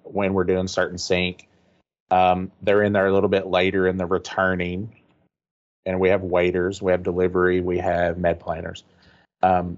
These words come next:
and then I was very adamant to teach my team that in their view, when they log in, they can change that view to however they wanna look at it to prioritize it. So that was a big one, was really teaching them that they can customize their own view.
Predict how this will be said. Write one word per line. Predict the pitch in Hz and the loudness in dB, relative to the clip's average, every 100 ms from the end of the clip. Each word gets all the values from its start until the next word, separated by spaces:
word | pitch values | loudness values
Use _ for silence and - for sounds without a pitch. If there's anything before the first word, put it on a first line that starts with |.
| - | -4
and | 104 | 0
then | 110 | 2
I | 107 | 4
was | 101 | 2
very | 90 107 110 | 2 2 4
adamant | 107 107 101 98 | 4 4 0 -2
to | 98 | -10
teach | - 107 104 - 101 | -8 -8 -8 -8 -2
my | 92 | -2
team | 90 - 117 117 107 95 | -2 -4 -2 0 0 2
that | 92 92 - | 2 0 0
in | 131 143 | 2 4
their | 113 110 95 | 4 2 0
view, | 90 139 127 98 101 | 0 2 4 4 2
when | 98 | 0
they | 98 101 | 0 2
log | 98 98 101 | 2 0 0
in, | 131 104 98 | 0 0 2
they | 131 | 0
can | - 147 | 0 0
change | 127 135 127 | 0 0 0
that | 104 | -2
view | 95 113 120 110 | -2 -2 0 0
to | 104 | -4
however | - 131 131 131 | -2 4 4 4
they | 120 113 | 2 2
wanna | 110 101 | 0 -2
look | 92 127 101 | 0 0 2
at | 90 | 0
it | 92 - | 0 -6
to | |
prioritize | 92 98 92 131 127 90 87 85 | -4 2 4 4 2 0 0 -4
it. | - | -4
So | 101 | 0
that | 117 147 | 2 2
was | 113 | 0
a | |
big | 98 104 98 | 2 2 2
one, | 95 95 _ _ _ _ - | -2 -4 _ _ _ _ -8
was | 95 101 | -6 -2
really | 107 120 131 127 | 4 6 6 2
teaching | - 117 117 110 101 | 0 -2 0 -2 0
them | 101 101 101 95 | 2 2 2 2
that | 87 | 0
they | 104 107 | 2 2
can | 120 - 98 90 | 0 -2 -2 -2
customize | - 113 - 95 95 98 95 | -2 -2 0 0 2 2 2
their | 90 | 2
own | 98 95 | 2 -2
view. | 92 92 78 | -4 -4 -6